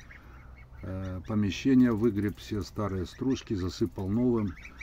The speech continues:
вот, и покормил. Ну вот они уже с утра съели вместе с редисочной ботвой, почти полкорыта съели своей смеси.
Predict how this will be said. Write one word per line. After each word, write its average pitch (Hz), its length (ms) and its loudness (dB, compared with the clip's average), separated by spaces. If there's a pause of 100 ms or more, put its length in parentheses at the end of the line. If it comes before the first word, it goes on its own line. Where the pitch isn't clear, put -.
(440)
вот, 98 380 -2 (220)
и 110 400 0
покормил. 92 580 0
Ну 98 160 -2
вот 110 180 -4
они 110 160 2
уже 92 200 -4
с - 80 -10
утра 113 300 -2
съели 95 420 -2
вместе 92 440 -4
с - 120 -10
редисочной 98 640 -6
ботвой, 110 500 0 (600)
почти 110 460 -4 (200)
полкорыта 98 720 -4 (160)
съели 87 540 -6 (1300)
своей 113 420 2
смеси. 139 640 4